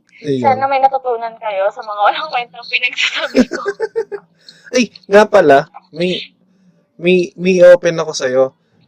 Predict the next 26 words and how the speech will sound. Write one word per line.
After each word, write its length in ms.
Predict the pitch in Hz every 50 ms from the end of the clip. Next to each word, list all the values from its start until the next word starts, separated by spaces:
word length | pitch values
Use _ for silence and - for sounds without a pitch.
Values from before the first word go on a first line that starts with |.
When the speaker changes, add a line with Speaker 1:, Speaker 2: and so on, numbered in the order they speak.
| _ _ _ - - _ -
Speaker 1:
Ah, 320 | - 135 131 131 135 139
meron 260 | 147 175 190 202 208
kaming 320 | 208 240 233 226 226 226 220
niluluto 680 | 214 208 202 202 196 190 190 185 190 - 160 160 175 -
Speaker 2:
Yes. 160 | - 311 277
Speaker 1:
na 120 | 226 156 151 147 147 147 151 143
program 720 | - - 170 165 160 151 147 147 143 135 135 147 170 185 185 180 175 160 156 _
ni 720 | 160 160 160 160 160 160 160 160 160 151 151 151 147 _ _
Arky 420 | - 143 147 139 - 156 151 165 165
Ivan 400 | 151 139 147 147 151 165 175 175
tsaka 220 | - - 135 135
ni 160 | 139 143 143 139
Arky 480 | 127 127 131 123 - 139 135 131 131
Alvin. 640 | 135 - 135 131 127 131 156 165 165 156 143 143 139 135 _ _ _ _ _ _ _ _ _ _ _ _ _
Parang 560 | _ 185 185 214 220 220 220 220 214 214 214 202 - _
Speaker 2:
Sure. 400 | _ - - 247 247 247 226 202
Mm. 300 | 185 - - - - - -
Speaker 1:
ang 120 | 175 196 220
style 400 | - - 226 214 208 214 214 208
kasi 240 | 208 202 202 220
namin 480 | 196 185 180 170 165 156 156 147 135 - -
is 180 | - 160 156 - -
yung 360 | 175 170 165 160 160 156 156 151
katulad 360 | - 156 151 - 156 165 156 151
nung 160 | 156 156 156
sa, 220 | 151 - 151 139